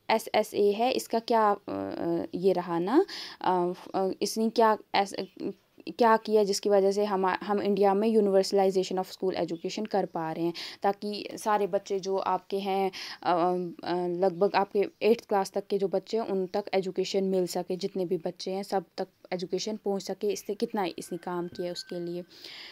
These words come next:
फिर था आपका यहाँ पे, अ, कोई चार ऑप्शंस दिए हैं, कोई दो पे लिखना था आपको। Di-, direct principles of state policy related to education कौन कौन से हैं जो आपके डीपीएसपीज़ हैं ना, अगर आप पॉलिटिकल साइंस आपने अगर रखा है अपना ऑप्शन या आपने पढ़ा है इलेवन ट्वेल्थ में तो आपको पता होगा डीपीएसपीज़ क्या होती हैं।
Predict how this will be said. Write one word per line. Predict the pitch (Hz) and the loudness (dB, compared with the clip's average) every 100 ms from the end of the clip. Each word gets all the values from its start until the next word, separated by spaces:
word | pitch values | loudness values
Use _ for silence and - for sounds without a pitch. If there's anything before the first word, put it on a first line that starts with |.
| - - | -20 -18
फिर | - 262 277 | 2 4 6
था | |
आपका | 285 285 - 285 294 294 - _ _ _ _ _ _ _ - _ | 4 4 4 6 6 4 -8 _ _ _ _ _ _ _ -20 _
यहाँ | 202 220 226 226 | 0 2 2 4
पे, | 277 349 381 - - - | 6 6 2 -10 -18 2
अ, | 202 196 202 202 | 4 6 4 4
कोई | 233 247 - | 6 6 4
चार | - 254 262 | 4 6 8
ऑप्शंस | 247 240 254 240 | 6 4 0 0
दिए | 233 | 0
हैं, | 247 | 0
कोई | 240 233 | 4 4
दो | 202 208 | 6 4
पे | 202 196 | 4 2
लिखना | 170 165 180 - | -2 -8 -10 -8
था | |
आपको। | 190 185 - 190 | -12 -12 -8 -6
Di-, | 185 233 | 4 4
direct | - 240 262 262 | 6 6 6 4
principles | 262 254 240 240 226 | 0 0 0 -2 0
of | 240 226 | 2 2
state | - - 226 226 | -2 4 4 4
policy | 214 208 208 | 2 2 2
related | 226 202 196 196 190 | 2 4 2 2 -2
to | 202 | -2
education | 190 190 196 208 | 0 -2 -2 -2
कौन | 202 220 | -2 -2
कौन | 208 208 | -2 -4
से | 202 208 | -2 -4
हैं | 214 269 | 0 2
जो | 285 214 | 4 2
आपके | 190 208 | 2 0
डीपीएसपीज़ | 190 202 208 196 - - 196 190 | -2 -4 2 2 2 -4 -4 -2
हैं | |
ना, | 202 302 | 2 2
अगर | 247 208 | 2 0
आप | |
पॉलिटिकल | - 208 202 208 | 0 -2 0 -2
साइंस | 208 196 196 | -2 -2 -4
आपने | 185 196 | -4 -4
अगर | 190 196 | -2 -4
रखा | 190 - | -4 -4
है | 196 | -4
अपना | 190 190 190 | -2 -4 -6
ऑप्शन | 185 202 | -6 -6
या | 196 | -4
आपने | 190 196 | -4 -4
पढ़ा | 196 202 | 0 2
है | 202 | 2
इलेवन | 196 190 185 | 2 0 -2
ट्वेल्थ | 185 185 185 | -4 -6 -6
में | 190 | -6
तो | 202 | -6
आपको | 180 - | -6 -4
पता | 185 170 | -4 -2
होगा | 160 | -4
डीपीएसपीज़ | 156 160 - 165 - 165 - | -4 -6 -6 -8 -6 -10 -8
क्या | 180 | -10
होती | 175 - | -10 -6
हैं। | 165 | -6